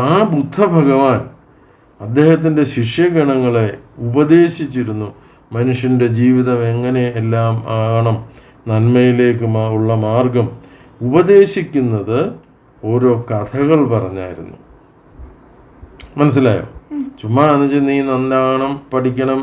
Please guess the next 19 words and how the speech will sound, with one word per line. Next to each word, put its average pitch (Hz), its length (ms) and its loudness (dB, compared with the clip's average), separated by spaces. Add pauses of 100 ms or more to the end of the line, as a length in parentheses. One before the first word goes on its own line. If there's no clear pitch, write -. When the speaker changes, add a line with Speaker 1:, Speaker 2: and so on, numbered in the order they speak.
(120)
Speaker 1:
എടുക്കണം, 127 360 0 (340)
കുളി, 127 180 2 (180)
അങ്ങനെയല്ല 139 440 2 (120)
പറയുന്നത്. 101 380 -4 (360)
അപ്പോൾ 127 240 -4
ഒരു, 165 100 4 (160)
ഒരു, 170 220 2
ഒരു 170 100 -2 (160)
കഥ 185 200 0 (180)
പറയും. 98 280 -2 (840)
നമ്മൾ 131 140 -6 (360)
കഥ 131 160 2 (140)
പറയുമ്പോൾ 143 400 2
ആ - 20 2 (100)
കഥ 135 160 0 (120)
കേൾക്കുമ്പം 131 440 0 (320)
അതിനകത്തൊരു 131 560 0 (120)
തത്വം 127 440 0
ഉണ്ടായിരിക്കും. 95 560 -6